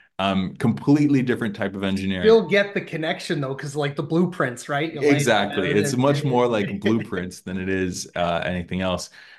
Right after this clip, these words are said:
Speaker 1: Um, and, and the reality is, like, w-, when I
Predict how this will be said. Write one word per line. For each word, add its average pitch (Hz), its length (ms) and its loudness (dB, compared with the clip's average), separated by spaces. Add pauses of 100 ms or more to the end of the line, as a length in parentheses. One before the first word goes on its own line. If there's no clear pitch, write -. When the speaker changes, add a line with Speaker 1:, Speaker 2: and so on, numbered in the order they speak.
(180)
Speaker 1:
Um, 101 580 4 (580)
and, 123 480 2
and 123 180 2
the 123 80 4
reality 123 600 0
is, 98 240 -2
like, 90 160 -6
w-, 104 460 -2
when 104 340 -2
I 95 440 -6